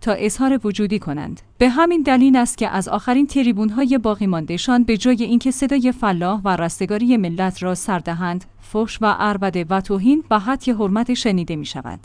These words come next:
البته این روشی است که تندروها طی دهه‌های مستمر همواره از آن استفاده کردند. این نماینده ادوار مجلس ادامه می‌دهد: "ملت امروز روشن و آگاه است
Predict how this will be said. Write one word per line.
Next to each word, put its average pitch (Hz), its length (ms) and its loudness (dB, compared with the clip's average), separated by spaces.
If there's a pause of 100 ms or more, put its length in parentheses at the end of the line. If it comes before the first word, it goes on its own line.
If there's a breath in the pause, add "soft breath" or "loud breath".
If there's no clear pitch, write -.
(160)
البته 226 400 4
این 233 260 2
روشی 185 460 0
است 180 240 -4
که 202 100 0
تندروها 185 540 -2
طی 262 280 0
دهه‌های 208 500 0
مستمر 202 480 0
همواره 220 440 0
از 180 260 -2
آن 165 220 -2
استفاده 190 480 -4
کردند. 160 580 -6 (340)
این 294 220 8
نماینده 226 640 6
ادوار 254 420 2
مجلس 180 420 2
ادامه 170 320 0
می‌دهد: 160 520 -4 (160)
"ملت 247 440 4
امروز 208 380 0
روشن 233 400 0 (260 soft breath)
و 190 60 2
آگاه 180 480 -2
است 147 220 -6